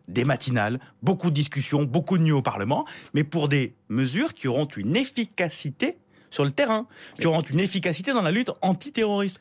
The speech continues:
Speaker 2: Mais vous ne croyez pas que l'identité française, c'est aussi, euh, la manière dont on est, euh, français, avec les principes que l'on respecte ?
Speaker 1: Tout à fait. Je suis tout à fait d'accord avec vous. L'identité française, ce sont des valeurs,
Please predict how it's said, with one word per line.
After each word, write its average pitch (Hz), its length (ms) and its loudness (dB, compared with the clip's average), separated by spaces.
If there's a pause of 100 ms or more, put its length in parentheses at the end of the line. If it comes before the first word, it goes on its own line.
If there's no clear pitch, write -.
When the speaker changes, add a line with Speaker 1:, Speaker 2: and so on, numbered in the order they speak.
(120)
Speaker 2:
Mais 143 140 0
vous 151 120 -4
ne 147 40 -2
croyez 160 240 2
pas 214 120 -6
que 214 120 -6
l'identité 123 480 -2
française, 190 440 -4
c'est - 120 -2
aussi, 107 440 0
euh, 110 200 2
la 98 120 2
manière 123 500 0
dont 127 340 0
on 104 200 0
est, 165 220 0
euh, 98 180 0
français, 214 760 0
avec 113 360 0
les 107 160 0
principes 147 540 0
que - 80 -2
l'on 120 160 2
respecte ? 247 540 -2 (480)
Speaker 1:
Tout 180 140 -2
à 196 80 2
fait. 143 260 -2 (140)
Je 117 120 -8
suis 165 160 -4
tout 208 180 -4
à 165 80 -2
fait 151 100 -2
d'accord 110 220 0
avec 90 180 0
vous. 139 320 2 (380)
L'identité 143 580 2
française, 139 520 0
ce - 120 -4
sont - 160 -4
des 82 100 -4
valeurs, 98 600 0